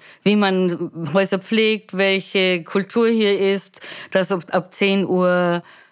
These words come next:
äh, Nachtruhe ist und eben nicht die Musikbox l-, bis nachts um zwölf läuft, weil der Untermieter gerne schlafen möchte. Also diese Dinge, die spreche ich auch an, wenn's ein Problem sein sollte.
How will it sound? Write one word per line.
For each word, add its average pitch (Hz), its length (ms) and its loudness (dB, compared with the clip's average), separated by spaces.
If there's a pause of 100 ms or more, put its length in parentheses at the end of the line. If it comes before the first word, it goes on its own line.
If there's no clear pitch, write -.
(140)
äh, 165 360 2
Nachtruhe 202 880 2
ist 196 200 -4
und 175 200 0
eben 165 240 0
nicht - 460 -2
die 220 240 2
Musikbox 214 680 0
l-, 190 120 0
bis 196 380 -4
nachts 202 320 -2
um 196 80 0
zwölf 202 360 -2
läuft, 196 400 0
weil 170 260 0 (460)
der 180 100 2
Untermieter 185 500 0
gerne 165 280 0
schlafen 226 340 2
möchte. 202 320 -2
Also 175 180 -2
diese 240 300 0
Dinge, 220 300 2
die 190 180 -2
spreche 226 400 0
ich - 180 -2
auch 160 180 -2
an, 196 360 2
wenn's 190 320 0
ein 170 160 0
Problem 175 380 -2
sein 185 200 0
sollte. 175 460 -2